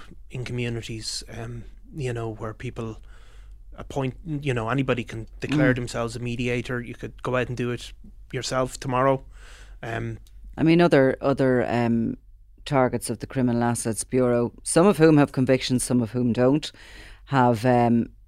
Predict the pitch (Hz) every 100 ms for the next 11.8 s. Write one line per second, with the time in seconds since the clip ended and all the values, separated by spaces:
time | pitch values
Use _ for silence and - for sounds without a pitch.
0 | - - 135 - 120 127 117 120 123 -
1 | - - - - - - - - - -
2 | - 123 123 117 120 123 117 123 123 123
3 | 123 120 120 123 110 117 - 120 123 113
4 | 120 123 220 196 139 104 151 139 123 120
5 | 120 117 - 135 - - - 127 127 131
6 | 120 117 - 117 - 113 113 110 - 113
7 | 120 120 113 147 156 156 147 147 135 131
8 | 123 123 117 139 139 - 143 131 117 120
9 | - 123 123 131 123 127 123 - - -
10 | 123 120 117 - - - - 131 - 135
11 | 120 113 - 131 123 117 113 -